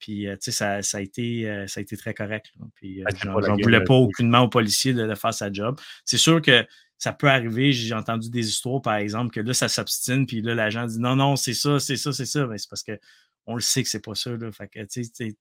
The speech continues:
Speaker 1: toi non, toi non plus, t'es pas supposé, c'est, t'es pas censé d'ignorer la loi, là.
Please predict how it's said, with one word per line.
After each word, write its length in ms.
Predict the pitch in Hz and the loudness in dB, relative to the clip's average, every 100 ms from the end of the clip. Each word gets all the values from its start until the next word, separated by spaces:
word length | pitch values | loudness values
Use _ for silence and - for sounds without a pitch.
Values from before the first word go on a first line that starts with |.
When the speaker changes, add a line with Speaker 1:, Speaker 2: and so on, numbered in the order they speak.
| _ - | _ 2
Speaker 1:
toi 200 | 151 151 | 4 6
non, 160 | 143 113 147 | 4 0 -6
toi 140 | 160 | -2
non 100 | 160 | -2
plus, 180 | - 170 | 0 -2
t'es 100 | 143 | -2
pas 140 | 117 139 | -4 -4
supposé, 640 | - 127 117 110 110 143 | -4 -8 -8 -8 -4 -4
c'est, 380 | 123 - 113 107 | -4 -4 -6 -8
t'es 120 | - | -10
pas 140 | - 139 | -4 -2
censé 460 | - 120 107 143 | 2 2 2 -2
d'ignorer 380 | 127 120 110 113 | -2 -2 -2 -2
la 120 | 110 | -2
loi, 240 | 107 110 113 | -2 -4 -6
là. 160 | 107 | -10